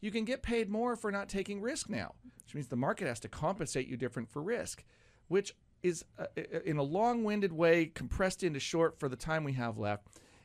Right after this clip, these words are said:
It means that the multiple that you're willing to pay declines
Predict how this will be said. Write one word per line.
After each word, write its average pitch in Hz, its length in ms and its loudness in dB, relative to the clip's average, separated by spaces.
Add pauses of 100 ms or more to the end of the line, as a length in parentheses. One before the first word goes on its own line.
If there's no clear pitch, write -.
(100)
It - 160 -4
means 185 340 -2
that 135 300 0 (280)
the 131 120 2
multiple 202 600 0
that 185 140 -4
you're 143 160 -2
willing 147 320 2
to 135 60 -4
pay 110 520 0 (440)
declines 101 720 -2